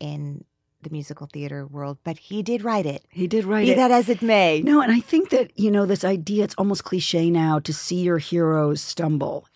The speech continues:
Speaker 2: Um,
Speaker 1: Mm.
Speaker 2: and obviously, they didn't fully really stumble because it's an incredible show and it has lived on, and the score especially is extraordinary. And for all the reasons that people have un-,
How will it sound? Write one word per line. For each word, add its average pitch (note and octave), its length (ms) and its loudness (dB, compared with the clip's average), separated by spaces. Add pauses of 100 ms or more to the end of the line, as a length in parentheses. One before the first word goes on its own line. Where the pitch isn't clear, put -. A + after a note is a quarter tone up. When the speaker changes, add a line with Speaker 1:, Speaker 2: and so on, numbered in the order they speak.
Speaker 2:
Um, F3 460 0
Speaker 1:
Mm. F#3 160 -8
Speaker 2:
and F#3 200 0 (160)
obviously, F#3 840 -4 (120)
they G#3+ 80 -2
didn't A#3+ 380 -2
fully G3+ 720 -4 (280)
really F#3 500 0
stumble E3 420 -4
because G#3+ 280 -2
it's A#3+ 140 -6
an B3 80 0
incredible A#3+ 520 -4
show D3 440 -4
and G3 140 -2
it F#3+ 80 0
has G3 140 -2
lived F3 300 -2
on, E3 380 0
and F3+ 360 -2
the F3 340 -4 (320)
score G#3 560 -2
especially E3+ 840 -4
is E3+ 180 -6
extraordinary. E3 880 -2 (560)
And F#3+ 420 0 (180)
for - 240 -2
all G#3+ 200 2
the G#3+ 100 4
reasons F3+ 800 0
that F#3 220 -8
people - 300 -4
have E3+ 180 -2
un-, E3+ 320 0